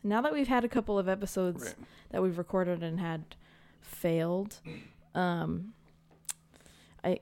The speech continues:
Speaker 1: I kind of forget which ones or how many of each type we've had on there,
Speaker 2: <laughs>
Speaker 1: but just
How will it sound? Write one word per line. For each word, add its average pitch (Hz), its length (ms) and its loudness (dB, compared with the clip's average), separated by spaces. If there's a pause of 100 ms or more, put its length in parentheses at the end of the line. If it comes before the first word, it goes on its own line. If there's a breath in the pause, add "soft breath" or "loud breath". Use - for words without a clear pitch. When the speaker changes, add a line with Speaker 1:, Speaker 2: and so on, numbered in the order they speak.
Speaker 1:
I 190 80 0
kind 208 240 4
of 190 80 2
forget 180 640 0
which 185 300 -2
ones 175 680 -2
or - 100 -2
how 180 180 0
many 165 180 0
of 160 140 -2
each - 240 -8
type 160 240 -4
we've 175 80 -2
had 160 240 -6
on 156 140 -4
there, 180 280 -2
Speaker 2:
<laughs> - 60 -18
Speaker 1:
but 175 340 -2 (1040 loud breath)
just - 240 -6